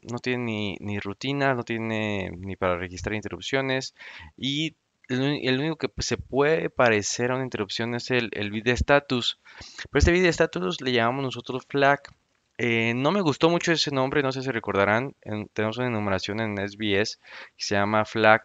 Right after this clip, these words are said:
no cur y occur. Em, no me gustó tanto el nombre porque es como,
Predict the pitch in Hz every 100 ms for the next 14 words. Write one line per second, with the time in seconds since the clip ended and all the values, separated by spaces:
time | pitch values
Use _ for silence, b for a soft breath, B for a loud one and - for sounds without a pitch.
0 | - - 107 110 - 113 110 - 107 107
1 | - 135 131 - - B B B B -
2 | 117 123 127 127 - 160 202 165 - 160
3 | 165 156 143 143 165 214 226 _ _ -
4 | - 127 143 143 180 160 131 -